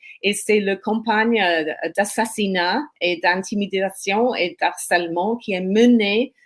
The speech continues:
par, euh, l'actuel gouvernement à Kigali. Parce que ce qu'on voit, c'est dans les dernières années, euh, euh,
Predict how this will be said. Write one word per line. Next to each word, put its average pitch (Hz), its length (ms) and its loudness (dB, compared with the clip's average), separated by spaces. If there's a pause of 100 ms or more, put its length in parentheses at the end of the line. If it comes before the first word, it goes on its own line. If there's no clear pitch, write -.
(160)
par, 190 400 2
euh, 175 220 2
l'actuel 175 960 0
gouvernement 180 560 -2
à 165 80 0
Kigali. 170 680 0 (360)
Parce 185 180 -2
que 202 140 2
ce 208 160 -2
qu'on 185 240 -2
voit, 185 260 2
c'est 170 460 0
dans 175 100 0
les 175 140 0
dernières 185 520 2
années, 175 440 -2 (340)
euh, 156 600 0 (180)
euh, 151 840 0